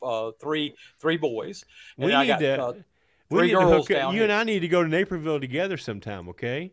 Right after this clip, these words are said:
Speaker 1: We need
Speaker 2: So,
Speaker 1: to do
Speaker 2: uh,
Speaker 1: that. Yeah, we
Speaker 2: yeah,
Speaker 1: definitely
Speaker 2: absolutely.
Speaker 1: do. So,
Speaker 2: Absolutely.
Speaker 1: so we de-,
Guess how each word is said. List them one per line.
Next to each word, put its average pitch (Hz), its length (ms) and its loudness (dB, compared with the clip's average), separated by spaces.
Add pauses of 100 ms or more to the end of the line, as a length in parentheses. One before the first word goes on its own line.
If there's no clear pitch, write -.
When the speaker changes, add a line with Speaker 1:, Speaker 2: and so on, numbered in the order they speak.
(540)
Speaker 1:
We 147 120 0
need 104 200 0
Speaker 2:
So, 101 100 -4
Speaker 1:
to 160 60 0
do 175 80 2
Speaker 2:
uh, - 20 -8
Speaker 1:
that. - 300 -10
Yeah, 120 260 -2
we 113 80 -2
Speaker 2:
yeah, 120 120 -6
Speaker 1:
definitely 135 200 -2
Speaker 2:
absolutely. 190 440 -8
Speaker 1:
do. 135 80 -12
So, 95 260 -10 (100)
Speaker 2:
Absolutely. 143 540 -12
Speaker 1:
so 104 60 -12
we 104 80 -14
de-, 113 180 -8